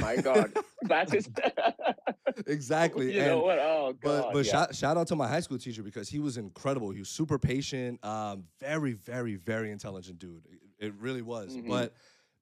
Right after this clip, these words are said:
Speaker 2: during exams, you know what he would, and he would also tell us, he was like, "When you're studying, please, I implore all of you, listen to classical music."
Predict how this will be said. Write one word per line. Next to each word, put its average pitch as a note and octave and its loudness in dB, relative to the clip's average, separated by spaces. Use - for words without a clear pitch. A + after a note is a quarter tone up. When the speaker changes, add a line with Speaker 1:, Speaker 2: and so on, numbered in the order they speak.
Speaker 2:
during F#3+ 2
exams, A#2+ -4
you G#2+ -8
know C#3+ 0
what E3+ 0
he E3 0
would, C3 -4
and C3 -4
he D3 -6
would G#3+ -4
also F3+ -6
tell D#3+ -6
us, G2 -8
he - -10
was B2+ -6
like, G#2+ -8
"When A2 -8
you're D3 -2
studying, C#3 -6
please, C#3+ -2
I A2+ -4
implore C3 -2
all C3 0
of G#2 -6
you, F2 -14
listen A#2 -8
to A2+ -10
classical G#2 -8
music." F#2+ -10